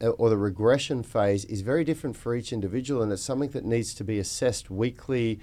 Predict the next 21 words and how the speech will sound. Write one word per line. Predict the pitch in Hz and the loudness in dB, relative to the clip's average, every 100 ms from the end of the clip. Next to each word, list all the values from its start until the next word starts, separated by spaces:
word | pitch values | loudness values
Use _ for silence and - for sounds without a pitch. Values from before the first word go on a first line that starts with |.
| - - - - | -12 -20 -20 -10
you | 120 | -2
know, | 113 110 | 2 4
m-, | 113 110 - | 4 2 -2
and | 110 107 | -2 2
monthly, | 113 165 - 92 - - | 2 2 -2 -8 -10 -8
you | 104 | -4
know. | 95 104 151 - - | -2 -4 -6 -14 -16
So | - 131 | -2 2
we've, | 147 170 - | 4 2 0
we've | 147 165 | 0 2
got | 147 | 0
these | 117 107 | 0 -4
programs | - 127 143 147 120 104 | -2 2 2 4 2 0
that | 101 95 | -4 -2
we've | 110 92 | -2 0
written | 101 143 120 101 | 2 2 2 0
that | 98 | 2
are | |
really, | 98 117 135 | 2 4 4
really | 117 107 | 4 4
effective, | 98 - 156 - 95 | 2 2 0 0 -4